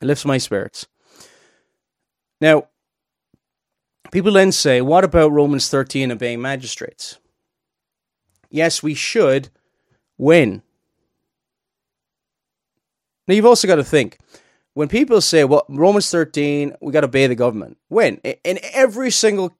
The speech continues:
case. So, no Christian, no genuine Christian would say that we should obey the government when the government says to deny Christ. Okay? I think we all agree with that. So, everybody's got a limit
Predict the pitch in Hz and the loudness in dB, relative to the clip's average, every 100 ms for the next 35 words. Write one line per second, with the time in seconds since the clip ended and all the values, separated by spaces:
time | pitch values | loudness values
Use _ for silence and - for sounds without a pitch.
0 | - 202 151 - - - - _ _ _ | -6 -2 -2 -4 -12 -14 -16 _ _ _
1 | _ _ _ _ _ - 214 165 _ _ | _ _ _ _ _ -4 -2 -2 _ _
2 | - 185 269 330 277 247 - - 113 156 | -6 0 2 2 0 0 -2 -6 -6 -8
3 | 175 _ _ _ - - 156 127 - 127 | -12 _ _ _ -20 -4 -2 -2 -8 -4
4 | 139 120 101 110 101 - 98 110 - - | -2 -2 -4 -8 -8 -10 -10 -10 -8 -6
5 | 127 117 117 117 110 135 - 139 120 120 | -2 -2 -2 -2 -2 -6 -8 -8 -4 -4
6 | 113 147 170 117 117 123 170 151 113 104 | -2 -2 -2 -4 -6 -2 -2 -2 -6 -6
7 | 127 110 107 - - 120 101 90 85 - | -4 -2 -4 -8 -12 -14 -10 -12 -8 -8
8 | 92 - - - - 160 160 165 160 123 | -8 -10 -20 -16 -8 -6 -4 -6 -8 -6
9 | 101 90 78 64 - 53 - - - - | -6 -6 -10 -16 -16 -20 -20 -20 -6 -4
10 | 214 214 262 240 202 165 151 151 160 175 | 0 0 2 0 0 0 0 2 0 0
11 | 98 131 - | -4 -10 -20